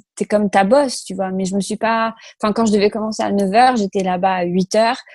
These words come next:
même plus tôt. J'avais des trucs à faire, je rentrais tard le soir. L'année dernière, j'ai travaillé le vingt-cinq janvier, j'ai travaillé, euh, le vingt-cinq no-, décembre, pardon, j'ai travaillé le premier janvier, alors que bon, c'est des jours fériés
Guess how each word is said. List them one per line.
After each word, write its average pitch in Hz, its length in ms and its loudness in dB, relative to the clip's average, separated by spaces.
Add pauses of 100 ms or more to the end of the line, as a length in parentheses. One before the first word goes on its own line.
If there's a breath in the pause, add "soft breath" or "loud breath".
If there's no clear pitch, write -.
(160 loud breath)
même 202 280 2
plus 202 200 0
tôt. 269 360 4
J'avais 208 200 0
des 190 120 -2
trucs 214 220 -8
à 196 100 -4
faire, 226 180 -2
je 214 60 -4
rentrais 196 260 -6
tard 180 180 -6
le 175 120 -2
soir. 233 500 0 (400 loud breath)
L'année 202 280 4
dernière, 214 380 2
j'ai 208 140 -2
travaillé 190 540 0
le 196 120 2
vingt-cinq 190 460 -6
janvier, 214 560 2
j'ai 214 140 0
travaillé, 190 520 -2
euh, 185 60 6
le 190 80 4
vingt-cinq 196 460 -2
no-, 202 180 0
décembre, 233 560 2
pardon, 214 340 -2
j'ai 226 140 -2
travaillé 190 380 -4
le 185 100 -2
premier 208 400 0
janvier, 202 400 0
alors 190 260 0
que 196 120 -2
bon, 208 240 -2
c'est 208 140 -2
des 180 160 -4
jours 180 180 -10
fériés 226 440 4